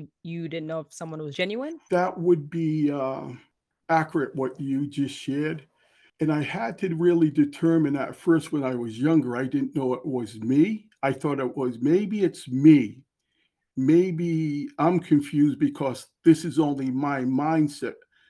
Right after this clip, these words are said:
Speaker 2: Maybe I'm judging this person." But when I got older and I drew closer to Christ, I received better understanding that, no, this isn't always you.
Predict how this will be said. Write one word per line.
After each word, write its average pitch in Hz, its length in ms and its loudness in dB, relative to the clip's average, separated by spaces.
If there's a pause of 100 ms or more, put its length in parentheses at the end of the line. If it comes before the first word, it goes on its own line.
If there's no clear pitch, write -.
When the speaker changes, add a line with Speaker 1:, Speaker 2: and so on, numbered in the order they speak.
(160)
Speaker 2:
Maybe 151 380 6
I'm 147 220 2
judging 151 600 2
this 113 220 -6
person." 110 640 -10 (160)
But 123 160 -2
when 127 160 -4
I 131 160 -2
got 156 320 0
older 127 540 -2 (240)
and 127 120 -4
I 123 120 -6
drew 131 340 -4
closer 143 480 -4
to 123 100 -6
Christ, 127 640 -8 (140)
I 131 60 -2
received 131 720 -2
better 147 360 2
understanding 135 840 0
that, 110 340 -8 (480)
no, 139 400 -4
this 143 260 -2
isn't 143 360 -2 (160)
always 139 640 2
you. 117 340 -4